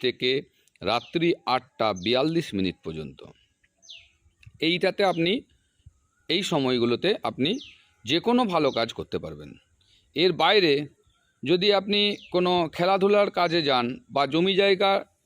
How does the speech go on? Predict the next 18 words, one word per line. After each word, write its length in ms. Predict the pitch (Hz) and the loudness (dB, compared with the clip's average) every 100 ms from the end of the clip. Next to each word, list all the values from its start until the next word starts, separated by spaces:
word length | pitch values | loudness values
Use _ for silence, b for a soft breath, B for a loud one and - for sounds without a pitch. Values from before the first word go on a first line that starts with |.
| - | -4
কাজ 220 | 160 - | -2 -2
করেন, 340 | 151 123 117 | -2 0 0
তাহলে 180 | 131 151 | 0 0
ওই 200 | 151 175 | 2 0
সময়টা 400 | - 180 180 196 | -2 -4 0 -2
ছাড়াও 500 | - 156 185 151 90 _ b b b - | -2 0 2 2 -2 _ b b b -4
করতে 260 | 160 175 | -2 0
পারবেন 320 | 170 170 175 | 0 0 0
সকাল 480 | 175 170 156 160 160 | 0 -2 0 2 2
পাঁচটা 600 | 160 151 - 156 147 147 - _ _ _ _ _ _ - - | 2 -2 0 0 2 0 -4 _ _ _ _ _ _ -20 -10
বয়া-, 420 | 120 120 120 120 107 | 0 2 2 0 0
বিয়াল্লিশ 520 | 151 160 202 202 185 | 0 2 2 0 0
মিনিট 320 | 180 156 - | 0 0 0
থেকে 360 | 117 110 147 269 _ - _ _ - | -2 0 -2 -2 _ -20 _ _ -6
সকাল 320 | 139 160 160 | -2 0 -2
ছটা 360 | - 175 185 | -2 -2 0
আটচল্লিশ 560 | 180 156 143 127 110 - | 0 0 0 0 -2 -2
মিনিট 200 | 92 85 | -4 -4